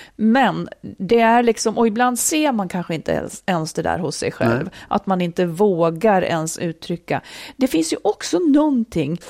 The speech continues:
Speaker 1: inte vet jag vad det är, om det är något jävla, ursäkta, nu vill jag säga något jävla bibliskt, men jag säger det.
Speaker 2: Mm.
Speaker 1: Om det är något sånt som är liksom, att det är så vackert att stå tillbaka.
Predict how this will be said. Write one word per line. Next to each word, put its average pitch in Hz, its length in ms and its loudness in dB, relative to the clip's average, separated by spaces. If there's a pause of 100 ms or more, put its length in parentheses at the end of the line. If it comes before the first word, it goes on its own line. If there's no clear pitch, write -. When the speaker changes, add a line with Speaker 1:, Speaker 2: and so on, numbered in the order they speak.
(540)
Speaker 1:
inte 277 260 0
vet 320 220 0
jag 359 200 4
vad 220 180 4
det 170 60 4
är, 131 100 2
om 202 120 2
det 220 60 2
är 214 40 4
något 220 160 0
jävla, 226 280 0
ursäkta, 208 720 -4
nu 202 120 -4
vill 190 120 -6
jag 185 120 -2
säga - 360 -6
något 175 180 -6
jävla 170 340 -2
bibliskt, 214 720 -6
men 202 160 0
jag 190 220 0
säger 185 260 -2
det. - 140 -2 (280)
Speaker 2:
Mm. 107 240 -6 (120)
Speaker 1:
Om 220 220 2
det 226 80 2
är 220 60 2
något 220 180 0
sånt 294 460 -2
som 202 140 -4
är 202 100 0
liksom, 196 400 -4
att - 180 -4
det 233 60 2
är 220 40 -2
så 240 160 -2
vackert - 1080 -6
att 185 160 -12
stå - 260 -8
tillbaka. - 720 -10